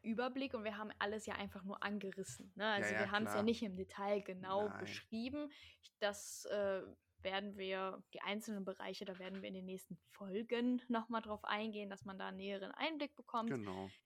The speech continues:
Speaker 1: Ich denke mal, wir können über sehr, sehr viele Dinge sehr tiefgründig sprechen. Gerade auch soziale Ideenschmiede ist ein Thema, was, ja, ich denke mal, auch viele Leute interessiert.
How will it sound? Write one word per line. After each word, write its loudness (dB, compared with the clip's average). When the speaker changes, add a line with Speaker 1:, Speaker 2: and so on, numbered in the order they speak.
Speaker 1:
Ich -8
denke 0
mal, -2
wir -8
können -4
über -2
sehr, 4
sehr 0
viele -2
Dinge -4
sehr 4
tiefgründig 0
sprechen. -2
Gerade 0
auch 0
soziale -2
Ideenschmiede -4
ist -8
ein -6
Thema, -6
was, -8
ja, -2
ich -6
denke -2
mal, 0
auch -4
viele 0
Leute -2
interessiert. -2